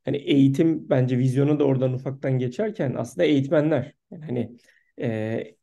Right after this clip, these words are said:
şimdi eğitim bir kişinin bir Zoom üzerinden bir şeyler anlattığı ve sonra da slaytları tek tek gösterip hatta bazı,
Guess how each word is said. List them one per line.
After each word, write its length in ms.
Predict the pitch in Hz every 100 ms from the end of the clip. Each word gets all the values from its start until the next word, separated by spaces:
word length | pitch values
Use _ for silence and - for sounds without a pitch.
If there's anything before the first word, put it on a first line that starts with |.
| _
şimdi 220 | - 147
eğitim 720 | 139 - 135 135 185 185 185 - _
bir 360 | 208 143 165 156
kişinin 680 | 147 160 156 156 147 -
bir 180 | 185 143
Zoom 460 | 131 127 143 160 156
üzerinden 540 | 139 143 143 147 143
bir 40 | 135
şeyler 440 | 147 151 - 156
anlattığı 840 | 139 139 135 135 151 147 143 139 - _
ve 60 | 131
sonra 300 | 135 147 139
da 160 | 143 135
slaytları 480 | 151 135 135 151
tek 200 | 143 143
tek 160 | 151 131
gösterip 500 | 143 139 143 139 - - _
hatta 480 | 139 135 143 120 - _
bazı, 480 | 131 123 120 123